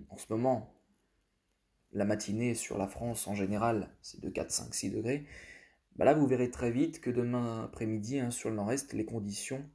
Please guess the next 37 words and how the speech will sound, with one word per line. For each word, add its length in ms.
au 140
niveau 240
des 100
températures 640
ne 80
vont 120
pas 160
vraiment 280
changer. 400
Ça 160
va 100
rester 280
même 300
assez 380
frais, 260
avec 300
donc 240
une 120
vive 160
fraîcheur, 760
quatre 260
à 60
six 240
degrés 340
qui 100
sont 220
annoncés, 540
euh, 640
pas 180
plus. 580
Euh, 380
et 80
puis 180
donc, 380
puis 100
donc 180
voilà. 280